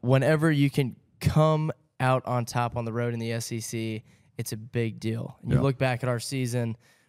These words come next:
Speaker 1: really the only game so far that we really were nervous about was Missouri. And that was on the road at night. So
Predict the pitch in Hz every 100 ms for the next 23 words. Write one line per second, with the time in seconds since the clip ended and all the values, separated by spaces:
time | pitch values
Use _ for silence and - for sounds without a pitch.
0 | _ 127 147 147 135 117 123 - _ _
1 | - 151 151 143 131 135 127 - 120 -
2 | 120 123 135 143 - _ _ _ _ _
3 | 127 117 131 117 113 139 160 156 139 127
4 | 135 151 143 165 170 175 127 120 120 127
5 | 127 87 - _ _ _ _ _ _ _
6 | _ _ _ 127 123 131 131 120 123 120
7 | 113 - 113 107 113 87 - _ _ _
8 | _ - 135 123